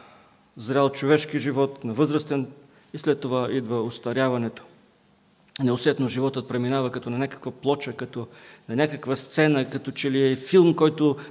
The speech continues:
за час и половина изиграва своето действие и всичко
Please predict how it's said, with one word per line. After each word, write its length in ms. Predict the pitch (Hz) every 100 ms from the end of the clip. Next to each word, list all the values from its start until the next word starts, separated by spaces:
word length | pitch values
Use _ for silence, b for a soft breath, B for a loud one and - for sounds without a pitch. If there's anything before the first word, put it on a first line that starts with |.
| -
за 120 | 123
час 280 | 123 165 147
и 120 | -
половина 440 | 151 147 151 156
изиграва 420 | 139 131 127 147 135
своето 380 | 139 139 131
действие 420 | 120 147 143 131 127
и 140 | 123
всичко 640 | - - 160 - 143 139